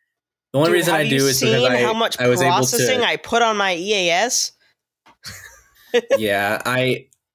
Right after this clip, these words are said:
Speaker 1: the thing is, though, with my processing setup, I've also been able to minimize the, the effect on E A S. Just
Speaker 2: Yeah, it's not been
Speaker 1: the only
Speaker 2: that
Speaker 1: thing
Speaker 2: bad.
Speaker 1: that it does for E A S is just a little bit of compression to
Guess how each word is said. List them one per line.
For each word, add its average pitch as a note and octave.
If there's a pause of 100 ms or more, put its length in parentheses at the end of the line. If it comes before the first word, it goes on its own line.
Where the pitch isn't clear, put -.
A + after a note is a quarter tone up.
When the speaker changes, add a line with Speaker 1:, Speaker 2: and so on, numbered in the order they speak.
(160)
Speaker 1:
the C#3+
thing G3+
is, G3
though, F3+
with D#3
my C3
processing C3
setup, D#3+
I've B2
also C3
been A#2+
able A#2
to A2
minimize A2+ (400)
the, G#2+
the A2
effect A2
on G#2+
E A2 (140)
A G2+
S. F#2
Just -
Speaker 2:
Yeah, D3
it's -
not D#3+
been C#3+
Speaker 1:
the D3+
only F3
Speaker 2:
that F3+
Speaker 1:
thing F3
Speaker 2:
bad. D#3+
Speaker 1:
that D#3
it C#3+
does D3+
for D3
E C#3
A C3
S C3
is B2
just A#2+
a B2
little C3
bit C#3
of C3
compression C3
to A2+